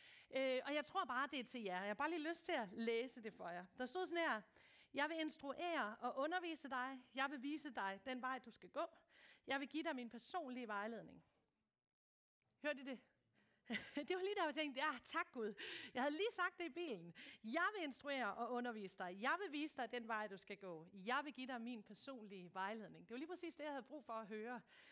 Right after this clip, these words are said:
Øhm, næste dag, så... Øh, skete der endnu mere. Så var der en god ven, der sendte mig et skriftsted,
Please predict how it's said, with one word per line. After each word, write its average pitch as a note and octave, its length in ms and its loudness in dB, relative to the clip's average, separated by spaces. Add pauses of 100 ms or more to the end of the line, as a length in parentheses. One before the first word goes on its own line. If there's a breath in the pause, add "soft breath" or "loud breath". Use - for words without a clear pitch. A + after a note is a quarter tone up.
(440 loud breath)
Øhm, A#3+ 500 0 (340)
næste D4+ 360 0
dag, C4 380 2
så... D#4+ 380 4
Øh, G#3+ 300 0 (340 soft breath)
skete - 300 0
der B3+ 180 4
endnu G4 260 0
mere. A3 360 -2
Så - 120 -4
var D4 100 2
der C#4 80 2
en C4+ 100 0
god D#4 200 -2
ven, C4+ 260 -2
der C4+ 100 0
sendte C4 400 -2
mig A3 140 4
et F#3+ 100 -4
skriftsted, A#3+ 680 -2